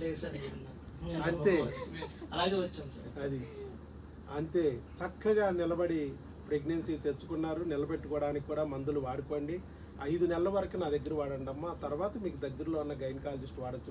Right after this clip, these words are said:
Speaker 2: విజయవాడే కాబట్టి మీరు డెలివరీ చేసే డాక్టర్ గారు, ఫ్యామిలీ డాక్టర్ని ఒకరిని సెలెక్ట్ చేసుకోండి. ఐదు నెలల లోపలే అది సెలెక్ట్ చేసుకుంటే ఆ తర్వాత అక్కడికే పంపించి అక్కడే డెలివరీ చేస్తారు. డెలివరీల సెక్షన్ నేను ఆపేశాను. సిజేరియన్లు, ఆపరేషన్లు,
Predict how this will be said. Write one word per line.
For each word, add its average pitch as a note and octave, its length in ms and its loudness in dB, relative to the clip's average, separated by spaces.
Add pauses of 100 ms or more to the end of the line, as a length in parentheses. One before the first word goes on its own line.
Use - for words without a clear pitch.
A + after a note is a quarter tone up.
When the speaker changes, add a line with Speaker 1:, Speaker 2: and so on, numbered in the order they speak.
Speaker 2:
విజయవాడే D#3 460 0
కాబట్టి D#3+ 340 -4 (540)
మీరు C#3+ 180 4 (520)
డెలివరీ G#3+ 340 2 (100)
చేసే E3 240 0 (100)
డాక్టర్ C#3+ 360 -4
గారు, D3+ 160 0 (100)
ఫ్యామిలీ D#3 400 -2
డాక్టర్ని C#3 360 -4
ఒకరిని C3+ 300 -4
సెలెక్ట్ C3 280 -6
చేసుకోండి. C#3 420 -2 (140)
ఐదు C3+ 180 -4
నెలల C3+ 220 -2
లోపలే D3 300 -4 (520)
అది C3+ 180 -4
సెలెక్ట్ D#3 280 0
చేసుకుంటే F#3+ 380 0 (100)
ఆ - 20 4 (100)
తర్వాత F#3 280 2 (100)
అక్కడికే F3 300 -2 (100)
పంపించి C#3+ 400 -4
అక్కడే D#3+ 200 -2 (100)
డెలివరీ C3 360 -2
చేస్తారు. C3 400 -6 (440)
డెలివరీల F3+ 440 4
సెక్షన్ D#3 320 -4
నేను B2+ 200 -2
ఆపేశాను. C#3 480 -2 (480)
సిజేరియన్లు, D#3 580 2 (140)
ఆపరేషన్లు, C#3+ 600 2